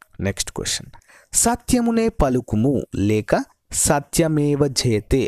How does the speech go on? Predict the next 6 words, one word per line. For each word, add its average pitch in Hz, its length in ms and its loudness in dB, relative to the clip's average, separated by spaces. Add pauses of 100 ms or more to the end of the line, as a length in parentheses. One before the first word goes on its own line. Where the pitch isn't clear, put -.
(100)
అనే 95 160 -2
సూక్తులు 127 520 0 (480)
ఏ 185 220 4
వికాస 180 600 0 (220)
అంశానికి 123 680 0 (160)
చెందినవి? 92 520 -4